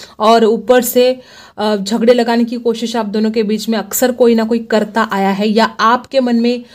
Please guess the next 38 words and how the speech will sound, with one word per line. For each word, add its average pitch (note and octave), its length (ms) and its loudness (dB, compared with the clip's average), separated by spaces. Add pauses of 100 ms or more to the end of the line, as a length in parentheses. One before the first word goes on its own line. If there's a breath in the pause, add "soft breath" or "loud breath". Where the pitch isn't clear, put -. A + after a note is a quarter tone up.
(320 loud breath)
अ, G#3 120 -6
झगड़े A#3 320 0
लगाने C4+ 300 0
की C4 100 -14
कोशिश A#3+ 380 -4
भी A3+ 140 -2
ना D4 160 0
करे C4 260 2
वो B3 140 4
इंसान, A#3 380 0
तो A#3+ 100 -2
आपके A3+ 300 -2
मन A3 160 4
में A3+ 140 4
उस A#3 240 -2
इंसान A#3+ 320 2
के A#3 100 2
प्रति A3+ 280 -2
जहर G#3 300 0
घोलना, G3 480 -2 (500 loud breath)
उस A#3 160 -2
इंसान B3 380 2
के B3+ 120 0
मन A3+ 160 0
में A#3 240 0
आपके G#3 280 -4
प्रति A3+ 300 0
जहर G#3+ 300 0
घोलना G3 460 0 (320 loud breath)
कि A#3+ 60 -6
यार A#3+ 200 2
वो A3 180 0
तो A3+ 100 -2
तुम्हारे A3+ 300 -2
लिए A3+ 100 -2
सही A3 280 -2
नहीं G#3 220 -2
है, G3+ 300 -6